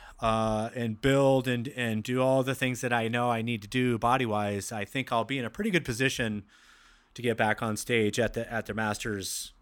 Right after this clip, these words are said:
level. Um, and I'll compete probably in some local shows, maybe, uh,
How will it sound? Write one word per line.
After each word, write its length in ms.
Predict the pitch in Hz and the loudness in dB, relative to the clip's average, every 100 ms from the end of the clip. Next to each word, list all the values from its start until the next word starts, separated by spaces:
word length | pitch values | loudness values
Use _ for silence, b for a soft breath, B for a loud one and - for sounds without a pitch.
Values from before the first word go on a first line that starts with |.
| 117 | -4
level. 600 | 113 107 101 87 90 - _ - | 0 2 0 -2 -4 -12 _ -8
Um, 600 | 101 95 95 92 90 87 - b b | -4 -4 -4 -6 -6 -10 -14 b b
and 140 | 151 180 | 2 6
I'll 160 | 196 | 6
compete 640 | 190 175 - - 156 143 - | 4 -2 -6 -8 -4 -4 -4
probably 400 | 143 131 120 120 | -2 0 0 -2
in 60 | |
some 220 | 110 110 107 | -4 -6 -4
local 320 | 113 113 107 | -2 -2 -4
shows, 640 | - 110 107 107 101 - - b b b b b b b b | -2 0 0 0 -4 -10 -14 b b b b b b b b
maybe, 680 | 143 143 160 156 131 120 117 113 B - | -2 4 6 6 4 2 0 -4 B 0
uh, 380 | 120 117 110 | 4 6 4